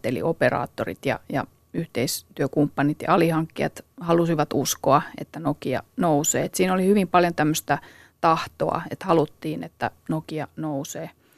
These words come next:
Ja Iilop oli myös hyvin vakuuttava puhuja, että olen itsekin häntä kuul-, kuunnellut monta kertaa livenä, niin, niin hän, hän on kyllä hyvin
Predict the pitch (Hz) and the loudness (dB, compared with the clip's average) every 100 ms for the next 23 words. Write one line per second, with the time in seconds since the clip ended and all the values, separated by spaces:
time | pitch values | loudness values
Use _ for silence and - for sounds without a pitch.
0 | - _ _ _ _ _ - 156 - - | -20 _ _ _ _ _ 4 4 4 -6
1 | _ 190 208 180 - 175 180 180 - 208 | _ 8 10 8 8 6 6 0 2 4
2 | 196 175 170 - 160 - 151 156 - 175 | 4 6 4 4 0 0 0 0 4 4
3 | 165 151 101 - - - 165 160 165 165 | 4 2 2 -4 -12 -4 -2 0 0 -2
4 | 139 - 147 156 147 - - _ _ 254 | -6 -8 -4 -2 -2 -4 -10 _ _ -20
5 | - - 165 151 - - 180 160 143 151 | -20 -2 2 2 0 0 2 2 0 -2
6 | - 175 170 165 165 160 - 143 147 - | -8 -8 -4 0 0 0 0 0 0 -4
7 | - 185 170 151 151 165 139 - 165 165 | 0 2 4 2 0 0 -4 -4 -8 -2
8 | 160 160 - 175 170 170 160 165 160 123 | -2 -2 -2 -2 -2 2 2 2 0 -2